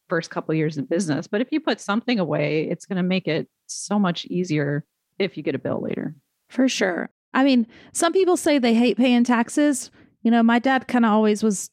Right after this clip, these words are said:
Speaker 2: taught me, like, "Hey, if you're paying taxes, it, it means you're making money. So
Speaker 1: Yeah.
Speaker 2: that's a good thing." You know, which is an,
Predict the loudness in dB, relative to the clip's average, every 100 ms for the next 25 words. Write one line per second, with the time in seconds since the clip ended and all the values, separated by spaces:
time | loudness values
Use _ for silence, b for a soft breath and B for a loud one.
0 | -2 0 2 2 4 4 2 2 2 2
1 | 0 -2 -4 _ 2 4 4 2 0 0
2 | 0 0 -2 2 2 4 4 2 2 2
3 | 2 2 0 -4 -2 2 2 0 -6 -4
4 | 0 2 2 2 0 0 0 -2 -2 0
5 | -2 b b b b _ 2 4 2 2
6 | 2 2 2